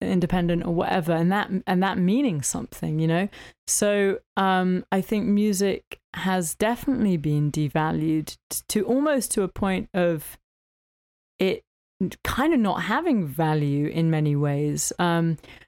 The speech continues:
and, you know, with the, the push of songs getting shorter, B P Ms getting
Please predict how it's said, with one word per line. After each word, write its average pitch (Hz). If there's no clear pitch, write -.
and, 196
you 208
know, 185
with 185
the, 180
the 165
push -
of 170
songs 180
getting 160
shorter, 185
B 165
P 165
Ms 160
getting 156